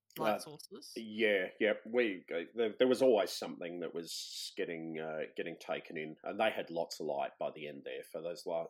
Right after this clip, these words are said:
Speaker 2: so for those last few days, uh, there was no shortage of torches and stuff.
Speaker 1: So the plan was formulated to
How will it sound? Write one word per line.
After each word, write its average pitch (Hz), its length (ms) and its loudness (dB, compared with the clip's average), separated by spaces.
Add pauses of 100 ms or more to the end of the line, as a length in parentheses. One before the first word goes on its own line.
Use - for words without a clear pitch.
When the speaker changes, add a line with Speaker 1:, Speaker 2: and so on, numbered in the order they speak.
Speaker 2:
so 87 220 -4 (160)
for - 40 -4
those 95 220 -2
last 80 300 -2
few 69 160 -10
days, 67 540 -10 (180)
uh, 67 180 -12
there 65 100 -12
was - 140 -18
no 65 140 -12
shortage 67 420 -12
of 64 140 -18 (280)
torches - 460 -10
and 71 100 -20
stuff. 71 220 -12 (1400)
Speaker 1:
So 233 460 0 (280)
the 214 80 -6
plan 240 380 -2
was 269 160 -8
formulated 180 640 -4 (100)
to 175 380 -4